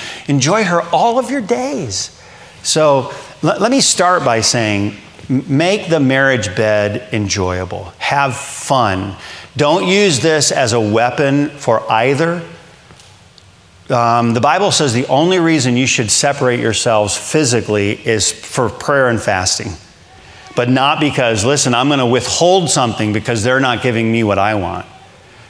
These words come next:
That's a lousy way to use the marriage bed. Okay, so let's go beyond that. First of all, you know, use the marriage bed for ways that God intended it to be used. Have fun. Um, I started with, you know, he, he told him, "Enjoy everything in the garden.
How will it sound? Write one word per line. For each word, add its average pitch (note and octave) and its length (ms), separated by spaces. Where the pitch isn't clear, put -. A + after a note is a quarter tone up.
That's D3 260
a B2 80
lousy B2 640
way A#2+ 280
to A2 120
use G2+ 300
the G2 80
marriage F#2 380
bed. G2+ 220
Okay, B2+ 340
so - 140
let's F#3 200
go F#3+ 140
beyond C#3 520
that. G#2 340
First D#3+ 240
of C3+ 80
all, A2+ 600
you B2 120
know, G2+ 260
use D#3 400
the G3 80
marriage D#3+ 400
bed A2+ 180
for A2+ 180
ways A#2+ 480
that A#2 140
God A#2+ 220
intended B2+ 460
it G#2+ 140
to G2+ 80
be G2 100
used. G#2+ 460
Have B2+ 260
fun. E3 420
Um, G2+ 400
I B2+ 100
started E3 480
with, C3 240
you C#3 80
know, G#2 280
he, E3 160
he D#3 260
told C#3 340
him, A#2+ 100
"Enjoy D3 440
everything D#3 440
in C3 80
the A#2 80
garden. G2+ 440